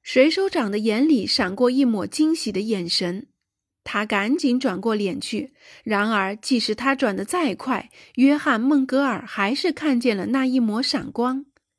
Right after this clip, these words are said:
这位年轻的船长倒是没有什么特别的想法，只是本能地感觉埃尔顿越发不值得信任了。因此，水手长开始着手做启程的准备。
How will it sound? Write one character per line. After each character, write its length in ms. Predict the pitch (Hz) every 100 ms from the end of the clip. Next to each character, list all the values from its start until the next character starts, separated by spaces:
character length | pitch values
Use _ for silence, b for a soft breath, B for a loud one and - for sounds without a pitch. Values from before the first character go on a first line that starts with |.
| B B B -
这 160 | 403
位 160 | 359 277
年 220 | 233 226
轻 160 | 269 226
的 100 | 214
船 280 | - 214 220
长 260 | 247 190
倒 220 | 233 311
是 100 | 277
没 140 | 233 220
有 120 | 277
什 160 | 294 202
么 120 | 190
特 240 | - 285
别 180 | 214 202
的 100 | 294
想 300 | 302 196 190
法， 240 | 196 - _ _ B B B -
只 180 | 269 247
是 240 | - 349
本 280 | - 226 202
能 200 | 202 269
地 100 | 381
感 240 | 302 202
觉 160 | 190 214
埃 140 | 320
尔 160 | 339 196
顿 320 | 285 285 -
越 220 | 285 302 240
发 220 | 247 247
不 180 | 277 240
值 160 | 208
得 120 | 196
信 320 | 202 - 285 214
任 180 | 202
了。 180 | 180 262 _ _ _ _ _ _ _ _ _ _ _ _
因 280 | 262 247 254
此， 360 | 262 240 190 - b b -
水 260 | - 294
手 220 | 349 370
长 320 | 370 285 196 -
开 180 | 262
始 160 | 262 220
着 300 | 202 208 262
手 300 | - 208 -
做 200 | - 233
启 220 | 208 202
程 240 | 175 202 220
的 80 |
准 240 | 294 233 175
备。 300 | 202 190